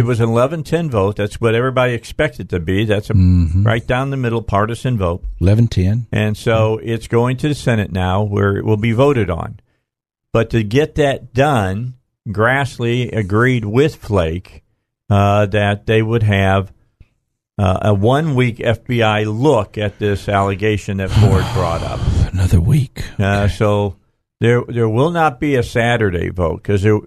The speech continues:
Speaker 1: if this had just gone by the book, the Senate would have voted Saturday, which is kinda like a trial run to make sure you got the votes, right?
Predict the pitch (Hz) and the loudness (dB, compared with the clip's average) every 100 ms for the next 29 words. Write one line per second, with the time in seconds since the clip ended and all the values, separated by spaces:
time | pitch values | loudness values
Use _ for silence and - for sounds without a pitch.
0 | - 117 110 - 151 147 147 123 127 - | -6 -2 -2 0 0 2 -2 -2 -6 -4
1 | 131 123 120 117 107 _ _ _ _ _ | 0 0 0 -4 -8 _ _ _ _ _
2 | _ 113 123 117 107 87 120 92 87 _ | _ 0 0 0 -2 2 2 2 -4 _
3 | _ _ _ _ _ _ _ _ - 101 | _ _ _ _ _ _ _ _ -10 -4
4 | - 151 151 135 123 110 120 113 104 - | -2 0 0 0 0 0 0 -2 -8 -6
5 | 131 120 113 87 82 80 78 98 - _ | -2 2 2 0 -4 -6 -4 -6 -8 _
6 | _ _ _ - 101 101 107 - 120 113 | _ _ _ -4 -2 -2 -4 -2 0 0
7 | 104 104 95 - 123 113 110 104 101 107 | 0 -2 -6 -4 0 2 2 0 0 0
8 | 101 95 95 98 - 107 101 98 95 92 | 0 -2 -2 -4 -2 -2 0 0 0 0
9 | - 95 92 85 - - 95 95 | -2 0 0 0 -4 -2 0 0